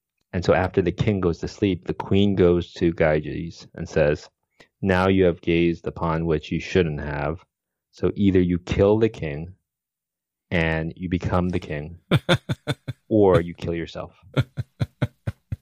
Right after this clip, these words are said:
Speaker 1: So I won't give it away. Um,
Speaker 2: <laughs>
Speaker 1: you have to read it. But, it, you know, there's, there's stories within stories that, you know, take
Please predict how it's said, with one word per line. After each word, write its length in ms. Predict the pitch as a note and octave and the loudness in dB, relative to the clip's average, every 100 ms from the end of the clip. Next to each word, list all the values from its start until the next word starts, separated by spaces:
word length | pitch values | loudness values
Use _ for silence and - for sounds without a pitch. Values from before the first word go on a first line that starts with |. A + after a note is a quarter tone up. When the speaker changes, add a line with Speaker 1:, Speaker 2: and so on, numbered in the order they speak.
| _ _ _ _ - | _ _ _ _ -2
Speaker 1:
So 80 | E2+ | 0
I 80 | F2+ | 2
won't 200 | F#2 F2+ | 0 -2
give 160 | F2+ | -2
it 60 | E2+ | 0
away. 480 | E2 D#2+ D#2 D#2 - A2 | -2 -2 -2 -4 -2 -2
Um, 300 | E2+ D2+ D2+ - E3+ - - | -2 -4 -4 0 0 0 -4
Speaker 2:
<laughs> 380 | G3 - _ C#3 | -4 -8 _ -2
Speaker 1:
you 100 | E2+ | 0
have 120 | D#2+ | -2
to 120 | F2 | -4
read 180 | D#2+ D#2+ | -4 -2
it. 140 | D#2+ - | -4 0
But, 160 | E2+ - - _ | -2 -2 -20 _
it, 180 | D3+ C3 | 0 4
you 80 | D3+ | 4
know, 100 | C3 | 6
there's, 280 | D#3 E3 - - | 4 0 -12 -2
there's 240 | B2+ B2+ | 0 0
stories 400 | - C3 B2+ B2 | 2 2 4 2
within 280 | G#2 F#2+ F#2 | 0 0 -2
stories 520 | F#2 - G2 G2 F#2 | -4 0 4 4 4
that, 220 | F2+ E2+ F2 _ _ _ _ _ - | 2 0 -2 _ _ _ _ _ -4
you 120 | G2+ | 0
know, 80 | E2+ | 0
take 260 | - G2 | 0 -2